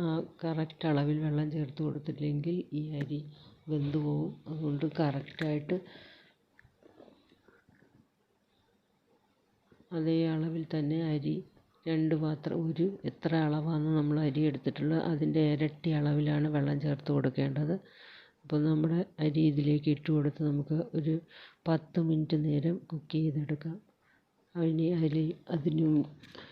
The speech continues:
ചേർക്കാനായിട്ട് നമുക്ക് കുറച്ച് അണ്ടിപ്പരിപ്പും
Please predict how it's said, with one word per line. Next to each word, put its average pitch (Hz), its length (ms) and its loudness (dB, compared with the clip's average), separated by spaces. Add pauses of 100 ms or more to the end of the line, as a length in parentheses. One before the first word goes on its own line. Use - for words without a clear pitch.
(240)
ചേർക്കാനായിട്ട് 156 720 6 (100)
നമുക്ക് 156 320 6 (240)
കുറച്ച് 151 380 2 (1200)
അണ്ടിപ്പരിപ്പും 165 760 6